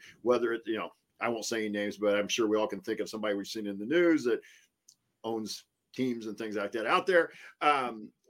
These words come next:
that, so could I say, could I come to you and go, "Tyler, I,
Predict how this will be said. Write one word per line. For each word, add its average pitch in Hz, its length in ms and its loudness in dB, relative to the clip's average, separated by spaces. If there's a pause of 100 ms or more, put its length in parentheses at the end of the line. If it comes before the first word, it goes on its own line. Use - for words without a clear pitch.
that, 147 320 -2 (160)
so 165 240 4
could 160 160 0
I 180 100 2
say, 156 300 0
could 143 140 -4
I 165 100 0
come 160 200 -4
to 143 60 -8
you 147 80 -2
and 139 80 -2
go, 131 80 0
"Tyler, 170 380 -2 (520)
I, 143 60 -8